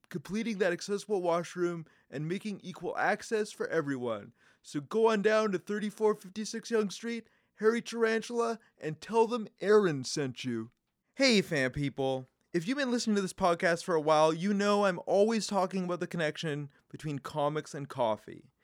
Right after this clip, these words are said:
It's 'cause I love coffee. I do my French press every morning.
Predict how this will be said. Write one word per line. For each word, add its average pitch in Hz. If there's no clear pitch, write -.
It's 160
'cause 254
I 240
love 185
coffee. -
I 151
do 165
my 170
French 214
press 202
every 196
morning. 196